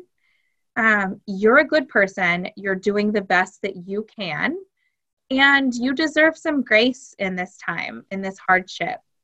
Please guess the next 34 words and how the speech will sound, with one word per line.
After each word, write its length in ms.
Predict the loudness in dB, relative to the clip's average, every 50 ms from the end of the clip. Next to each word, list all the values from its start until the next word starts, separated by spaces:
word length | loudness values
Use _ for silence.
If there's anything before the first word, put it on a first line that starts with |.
| _ _ _ _ _ _ _ _ _ -10
Um, 460 | -4 0 2 2 2 2 0 -4 -10 _ _ _ _ _ _ _ _ _ _ _ -6
you 80 | -2
know, 160 | 2 2 2 0 -2 -6
you 180 | -2 2 2 2
also 180 | 2 2 0
need 160 | 0 0 0 0
to 120 | 0 2
recognize 640 | 2 2 2 2 0 -2 0 2 2 2 2 0 -2
that 260 | -2 -2 -2 0 0
while 640 | 2 4 4 4 4 4 4 4 4 2 0 -4 _ _ _ _ _ _ _ _ _ _ _ _ _ -18
you 640 | -16 -10 -4 -2 0 0 0 0 0 0 0 0 -2 -4 _ _ _ _ _ _ -6
may 240 | 0 2 2 2
have 140 | 2 2 2
had 220 | 4 4 4 4 2
the 60 | 2
virus 640 | 4 6 6 8 8 6 6 6 4 2 0 -6 -10 -2 2
and 540 | 4 4 6 6 6 6 4 2 0 -2 -6
that 380 | -2 2 4 4 4 4 2
then 200 | 2 0 0 2
got 180 | 2 0 0 0
passed 320 | 0 2 2 2 0 -2
to 80 | -8 -8
somebody 380 | -6 -4 -4 -4 -2 0 0 2
else, 260 | 2 0 -2 -6 -10 _ _ _ _ -12
you 280 | -6 -2 0 0 2 2
didn't 320 | 0 -4 -2 -4 -8 -6
infect 640 | -6 -4 -4 -4 -6 -8 _ 0 0 0 0 0 _ _ _ -2
that 220 | 0 2 2 2 -2 _ -6
person. 520 | -6 -6 -6 -6 -14 -14 -14 -14 -18 -18 _ _ _ _ -6
The 160 | 2 2 4 6
virus 540 | 6 4 4 4 2 0 -4 -6 -8 -10
infected 640 | -12 -12 -8 -2 -2 -2 -2 -2 -8 -8 -8 -8 -8 _ 0
that 220 | 0 0 0 -2
person. 640 | _ -6 -6 -6 -6 -10 -12 -12 -12 -12 -12 -14